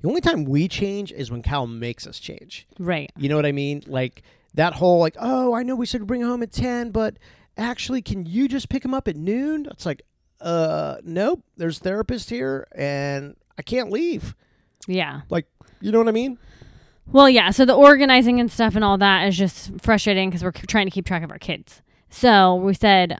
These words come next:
Speaker 2: one week in a month, at least, you guys are not doing sleepovers. But now it's just becoming a thing where we're just gonna stop sleepovers
Speaker 1: For a
Speaker 2: altogether.
Speaker 1: while.
Speaker 2: Yeah.
Speaker 1: Yeah, for a while. It's just, it's a lot, man. With all the, with, it, it's, e-, e-, even to Cal's thing out of it,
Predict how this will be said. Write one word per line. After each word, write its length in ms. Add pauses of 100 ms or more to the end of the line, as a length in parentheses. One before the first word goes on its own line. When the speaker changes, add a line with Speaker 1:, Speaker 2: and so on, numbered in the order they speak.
Speaker 2:
one 360
week 140
in 100
a 60
month, 320
at 160
least, 360
you 60
guys 140
are 80
not 180
doing 180
sleepovers. 720
But 120
now 280
it's 100
just 140
becoming 280
a 60
thing 320
where 300 (120)
we're 180
just 140
gonna 140
stop 300
sleepovers 420
Speaker 1:
For 60
a 60
Speaker 2:
altogether. 340
Speaker 1:
while. 160 (160)
Speaker 2:
Yeah. 200 (560)
Speaker 1:
Yeah, 220
for 180
a 60
while. 260
It's 140
just, 220 (680)
it's 180
a 60
lot, 300
man. 200
With 140
all 140
the, 100
with, 180
it, 220
it's, 300 (720)
e-, 80 (240)
e-, 180
even 300
to 80
Cal's 360
thing 160
out 160
of 100
it, 120